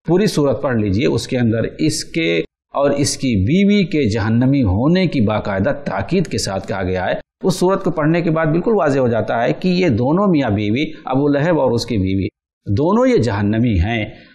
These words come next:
जहन्नम में जाएंगे। अब उसके बाद आखिर क्या रह जाता है? सूरत, कुरान के अंदर पूरी एक सूरत है जो गवाही दे रही है कि ये दोनों जहन्नम की आग में जाएंगे, ईंधन बनेंगे।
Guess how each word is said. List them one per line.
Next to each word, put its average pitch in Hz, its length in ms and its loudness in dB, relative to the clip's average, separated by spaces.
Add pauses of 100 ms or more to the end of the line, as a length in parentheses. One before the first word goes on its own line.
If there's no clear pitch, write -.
(120)
जहन्नम 120 440 2
में 120 140 2
जाएंगे। 92 460 -2 (220)
अब 180 100 -2
उसके 196 360 0
बाद 143 320 2
आखिर 156 280 0
क्या 185 240 0
रह 139 160 -2
जाता 92 380 -2
है? 82 240 -6 (260)
सूरत, 123 360 -2
कुरान 123 320 0
के 170 100 -2
अंदर 165 200 2
पूरी 175 300 2
एक 190 100 0
सूरत 165 440 -2
है 196 60 2
जो 170 120 2
गवाही 113 420 0
दे 220 180 2
रही 117 220 0
है 123 160 0
कि 196 200 -2
ये 202 60 4
दोनों 143 340 0
जहन्नम 127 360 0
की 185 160 0
आग 143 200 0
में 180 160 2
जाएंगे, 139 340 0
ईंधन 175 360 2
बनेंगे। 127 440 0